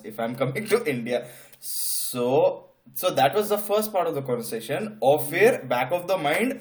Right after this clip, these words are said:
Speaker 1: ऐसा ठप करके एक थॉट आया, बोला, "भेंचोद, अभी तो इंडिया जाके आया था, ऐसा लग रहा है,
Speaker 2: यस।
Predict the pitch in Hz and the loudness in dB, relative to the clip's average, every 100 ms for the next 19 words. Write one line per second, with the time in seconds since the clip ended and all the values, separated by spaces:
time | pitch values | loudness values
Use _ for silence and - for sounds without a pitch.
0 | - - - 131 - - - - 220 - | -14 -20 -8 -4 -2 -4 -6 0 0 0
1 | - 208 - 185 190 - - 143 143 127 | -2 -2 -2 -2 -2 -4 -2 -2 0 2
2 | 113 110 - - _ _ - 175 190 - | 0 -2 -8 -20 _ _ -16 -8 -8 -10
3 | 127 131 135 185 - - - - 202 226 | -12 -10 -10 -12 -8 -4 -4 -4 -14 -6
4 | 254 240 226 233 226 214 214 214 196 190 | -2 0 2 2 2 0 0 0 0 0
5 | 180 180 185 147 131 143 151 123 117 147 | -6 -4 -6 -6 -4 -2 0 0 0 -2
6 | 180 127 127 | -4 -8 -14